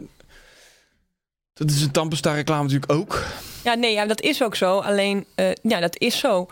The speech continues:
Speaker 2: Alleen, het gaat nu over, je moet je ander, je leven anders leiden, want de keuze die je nu maakt is niet goed. En tandpasta-reclame is een optie.
Speaker 1: Ik vind boerkaverbod dus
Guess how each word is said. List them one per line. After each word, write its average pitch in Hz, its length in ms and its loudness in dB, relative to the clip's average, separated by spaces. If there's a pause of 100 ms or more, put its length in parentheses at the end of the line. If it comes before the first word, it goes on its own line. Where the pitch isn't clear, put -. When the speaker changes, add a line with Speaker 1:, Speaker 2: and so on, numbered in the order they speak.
(420)
Speaker 2:
Alleen, 196 460 2
het 190 140 -2
gaat 190 260 0
nu 208 160 2
over, 190 380 0
je 190 160 0
moet 196 240 2
je - 140 -4
ander, 196 420 0
je 196 140 2
leven 190 380 2
anders 190 300 2
leiden, 180 340 2
want 185 200 0
de - 80 0
keuze 190 240 4
die 180 100 0
je 180 120 2
nu 208 60 4
maakt 180 200 2
is 175 160 -4
niet 170 180 0
goed. - 400 0 (320)
En 180 380 0
tandpasta-reclame 180 800 -2
is 180 100 -4
een 185 100 -4
optie. 151 420 -2 (280)
Speaker 1:
Ik 165 120 0
vind 160 180 2
boerkaverbod 147 640 0
dus 139 260 0